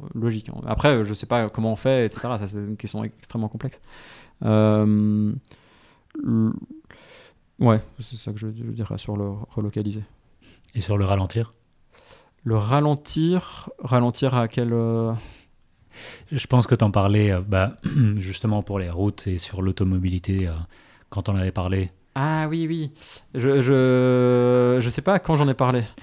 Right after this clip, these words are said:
Speaker 1: mais le, il y a une chose dans le ralentir, euh, c'est dans la conception des infrastructures, c'est ça ?
Speaker 2: J'imagine que c'était par rapport à ça, ouais.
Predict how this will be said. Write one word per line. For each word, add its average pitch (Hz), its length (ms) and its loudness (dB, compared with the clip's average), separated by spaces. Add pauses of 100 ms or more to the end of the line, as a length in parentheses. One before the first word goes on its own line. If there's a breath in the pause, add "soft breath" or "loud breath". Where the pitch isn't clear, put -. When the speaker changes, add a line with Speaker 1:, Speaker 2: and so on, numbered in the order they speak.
(440 loud breath)
Speaker 1:
mais 127 240 6
le, 123 920 6 (1000)
il 127 60 4
y 131 40 6
a - 80 2
une 170 120 8
chose 185 260 8
dans 135 120 8
le 127 60 10
ralentir, 127 720 2 (800)
euh, 113 760 2
c'est 123 140 -4
dans 127 200 0
la 127 60 4
conception 151 340 0
des 147 100 4
infrastructures, 156 500 -2
c'est 156 80 -4
ça ? 202 120 -4 (380 loud breath)
Speaker 2:
J'imagine 110 460 4
que - 80 -4
c'était 104 200 -2
par 101 140 2
rapport 95 240 0
à 101 60 0
ça, 107 200 2
ouais. 87 140 -2